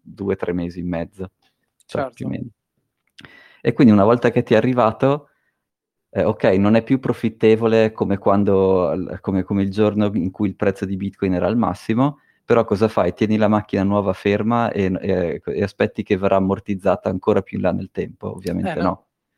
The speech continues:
Speaker 1: La
Speaker 2: Eh, no, perché
Speaker 1: attacchi e la fai andare. E
Speaker 2: Eh,
Speaker 1: quindi è per
Speaker 2: certo.
Speaker 1: questo che il, l'hash rate continua a salire e che anche, cioè, a livello di, di modello, mm, ah, come dire, mi, mi dà molta sicurezza perché...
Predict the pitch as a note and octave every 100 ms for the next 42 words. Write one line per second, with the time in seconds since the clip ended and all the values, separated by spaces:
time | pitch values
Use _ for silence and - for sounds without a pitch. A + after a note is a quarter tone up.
0 | _ F#2+ G#2 - G2 - A2+ A#2 F#2+ F2
1 | F2 F2+ F#2 F2+ F2+ F2+ E2 F#2 _ _
2 | _ _ - - A2 A2 A2+ G#2+ A2+ -
3 | A2 G#2+ G2 F#2+ F2+ E2+ F#2 F#2+ F2+ E2
4 | D2+ E2 G2 G#2+ - G2+ G2+ G2+ G#2+ F#2+
5 | F#2 G2+ F#2 F#2 B2+ G#2 G2 A2 A2+ _
6 | _ _ _ _ - G#2+ B2+ G2 G2 A#2
7 | G#2+ G2 - _ _ _ _ _ - G2
8 | F2+ G2 G#2 G2+ F#2+ F#2+ F2+ G2 G2+ G2
9 | G#2 F#2+ F#2+ G#2+ - - _ _ _ _
10 | C#3 - - A1 - - - - B1+ -
11 | _ _ _ - F#2+ F#2 F2 G2+ F#2+ F#2+
12 | G2+ G#2 G2+ F#2+ G#2 - - C3+ F#2 -
13 | G2+ F#2 - F#2+